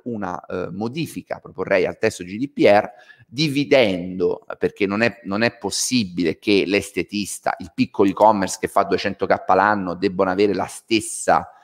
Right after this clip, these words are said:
regolamentazione stringente di Facebook o di Apple. È ridicolo, è semplicemente ridicolo. Quindi dovrei, si dovrebbe semplificare,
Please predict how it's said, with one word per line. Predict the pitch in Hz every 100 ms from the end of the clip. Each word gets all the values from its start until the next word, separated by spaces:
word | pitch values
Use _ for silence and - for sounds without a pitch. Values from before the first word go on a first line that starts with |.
| _
regolamentazione | - 95 92 95 95 - 110
stringente | 95 - 98 95 101 101 95 92
di | 90
Facebook | - 92 87 85 -
o |
di | 82 67
Apple. | 58 - - _ _
È | - 95
ridicolo, | 90 87 98 - 71 60 -
è |
semplicemente | - 85 90 90 82
ridicolo. | 78 73 - - - - -
Quindi | - 92 76
dovrei, | 98 104 87 - 90
si | - 98
dovrebbe | 87 -
semplificare, | - 107 - 104 - 87 127 180 151 98 - _